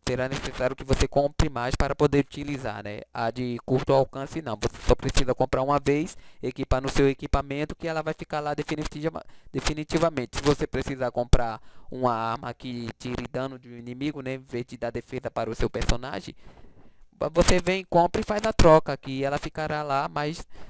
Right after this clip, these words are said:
no caso você não poderá mais utilizar a arma de defesa base aí, né, a Tsurikami, né? Você não poderá mais utilizar, mas poderá utilizar a arma de,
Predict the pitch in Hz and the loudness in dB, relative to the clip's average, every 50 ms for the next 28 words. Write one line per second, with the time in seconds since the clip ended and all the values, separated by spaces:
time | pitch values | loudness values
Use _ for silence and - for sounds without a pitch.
0 | - - 139 143 - - 147 151 143 147 156 156 - 160 151 156 - - 160 147 | 0 2 2 2 2 2 0 2 4 6 6 6 4 4 4 4 4 4 4 2
1 | 160 156 151 151 147 151 151 - 156 - - 151 143 143 135 139 131 127 135 143 | 2 0 0 0 0 2 4 4 4 4 2 0 -2 -2 0 0 0 0 0 0
2 | 165 - - - - - - - - 127 127 123 127 127 131 135 139 139 135 135 | -2 -6 -12 -20 -20 -20 -8 -4 -2 -2 0 0 -2 -2 -2 -2 -2 -4 -4 -4
3 | 135 135 131 131 131 127 127 123 131 123 117 - - 131 139 143 151 123 135 120 | -4 -2 -2 0 0 0 0 0 -2 -2 -2 -2 -2 -2 0 -2 -2 -2 -2 0
4 | 123 131 127 135 120 123 139 147 147 139 135 131 127 - - - 131 - - - | 0 0 -2 -4 -6 -6 -6 -8 -8 -8 -8 -8 -8 -8 -6 -6 -6 -4 0 0
5 | 135 135 127 - - - 135 151 160 147 135 135 147 - - 139 - 139 139 135 | 0 0 0 -4 -8 -10 -8 -8 -8 -8 -8 -10 -10 -10 -10 -8 -6 -6 -6 -4
6 | - 156 143 147 135 139 139 139 139 143 143 - 147 143 139 139 131 139 127 127 | -2 -2 -2 -2 -4 -2 -2 -2 0 0 -2 -2 -4 -4 -4 -4 -4 -2 -2 -4
7 | 139 170 - - - - - - - - 120 123 - - 143 143 143 139 143 143 | -4 -4 -8 -14 -10 -8 -8 -4 0 0 0 4 4 4 4 6 6 8 8 8
8 | - - 147 135 135 135 143 143 131 131 135 - 143 139 139 - 139 135 135 135 | 6 4 0 -4 -4 -4 -2 -2 0 0 0 -2 -2 -4 -4 -4 -4 -2 -2 -2
9 | 143 | -4